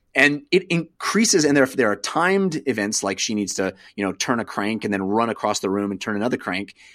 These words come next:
The timing lasts longer, so it gives you more leeway there. Brilliant! Normal is what you would expect, where, you know, the interactable objects are highlighted in survival instincts, but not, it doesn't just point a big arrow at the ones that are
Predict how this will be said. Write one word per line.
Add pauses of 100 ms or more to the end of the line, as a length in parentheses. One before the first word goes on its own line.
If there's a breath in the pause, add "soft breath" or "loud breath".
(160 soft breath)
The
timing (880)
lasts
longer,
so
it
gives
you
more
leeway
there. (220)
Brilliant! (400 soft breath)
Normal
is
what
you
would
expect,
where,
you
know,
the
interactable
objects
are
highlighted
in
survival
instincts,
but
not, (240)
it
doesn't
just
point
a
big
arrow
at
the
ones
that
are